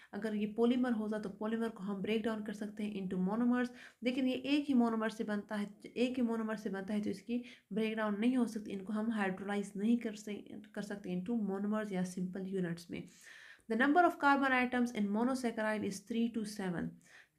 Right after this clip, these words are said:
कार्बन एटम्स जो मोनोसैकेराइड में प्रेजेंट होते हैं, मोनोसैकेराइड में हमारे पास एक ही शुगर यूनिट प्रेजेंट होता है और इस एक शुगर यूनिट में कितने कार्बन आ सकते हैं, थ्री से लेकर सेवन तक कार्बन एटम इसमें हो सकते हैं इस शुगर में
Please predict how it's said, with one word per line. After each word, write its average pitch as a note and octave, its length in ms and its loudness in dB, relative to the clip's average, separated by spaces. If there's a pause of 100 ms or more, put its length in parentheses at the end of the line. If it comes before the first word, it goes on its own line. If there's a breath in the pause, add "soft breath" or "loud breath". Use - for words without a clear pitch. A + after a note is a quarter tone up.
कार्बन C#4 560 4 (120)
एटम्स A#3+ 800 0
जो G#3+ 140 -2
मोनोसैकेराइड G#3+ 880 2
में G#3 240 -4
प्रेजेंट A#3+ 420 0
होते F#3 240 -4
हैं, F3+ 120 2
मोनोसैकेराइड A3+ 760 0
में A3 80 0
हमारे G#3 240 0
पास G#3+ 260 -6 (140)
एक B3+ 200 2
ही C#4 140 0
शुगर A#3 300 4
यूनिट G#3+ 340 0
प्रेजेंट G#3+ 280 -6
होता G#3+ 220 -8
है A3 200 -6 (400 loud breath)
और G#3+ 220 -2
इस - 280 -6
एक C#4 320 0
शुगर B3 320 4
यूनिट A#3 320 4
में A3+ 160 2
कितने C#4 300 4
कार्बन A#3+ 320 4
आ G#3+ 100 4
सकते G#3+ 340 -6
हैं, G#3 220 2 (280 loud breath)
थ्री D4 220 8
से C4 200 4
लेकर A3 500 4
सेवन B3+ 520 0
तक G#3 360 -4
कार्बन G#3+ 380 0
एटम G3+ 280 -2
इसमें F#3+ 400 -6
हो G#3 220 -2
सकते G#3+ 340 -8
हैं F3+ 60 -8
इस F3+ 140 -10
शुगर F#3+ 440 -6
में - 220 -10